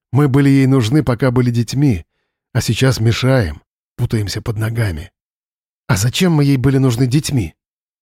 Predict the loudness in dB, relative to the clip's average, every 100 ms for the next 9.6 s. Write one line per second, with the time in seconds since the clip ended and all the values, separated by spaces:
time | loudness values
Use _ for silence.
0 | -2 2 2 2 2 2 2 0 0 2
1 | 0 -2 -4 -2 0 0 0 -4 -4 -4
2 | -2 -2 -8 _ _ _ -2 0 0 0
3 | -2 -2 -2 2 0 2 2 2 2 2
4 | 2 2 2 2 2 -2 -2 -4 -2 -2
5 | -4 0 2 2 0 -6 -4 -4 -2 -2
6 | -2 -2 -4 0 0 0 -2 -2 0 0
7 | -2 -8 -14 _ _ _ _ _ _ _
8 | -8 -4 0 2 2 2 0 0 2 2
9 | 4 2 2 0 -2 -6